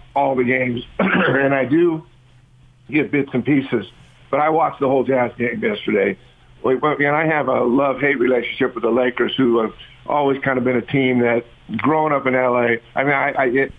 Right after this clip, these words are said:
I can't stand being a Laker fan. I, I can't stand how they play. Uh, it, it, everything's so static, and there, you just wouldn't want me to go off on the Lakers. But here, here we go. We got them playing the Jazz, and <clears throat> I didn't realize before I started watching the game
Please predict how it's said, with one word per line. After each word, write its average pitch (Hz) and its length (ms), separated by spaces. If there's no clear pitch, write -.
I - 80
can't 165 340
stand 151 300
being 135 160
a 123 80
Laker 123 300
fan. 110 280
I, 123 360
I 117 40
can't 131 280
stand 131 160
how 131 80
they 110 120
play. 180 540
Uh, 120 420
it, 123 440
it, 123 100
everything's 139 480
so 127 160
static, 175 640
and 117 160
there, 151 160
you 143 160
just 143 260
wouldn't 147 240
want 143 160
me 127 80
to 123 80
go 131 160
off 135 140
on 131 120
the 135 80
Lakers. 123 280
But 127 140
here, 170 140
here 175 140
we 165 100
go. 147 260
We 143 120
got 143 180
them 139 140
playing 139 300
the 127 100
Jazz, 135 480
and 117 100
<clears throat> 220 480
I 196 180
didn't 151 220
realize 139 480
before 127 340
I 127 60
started 131 260
watching 127 380
the 113 60
game 120 400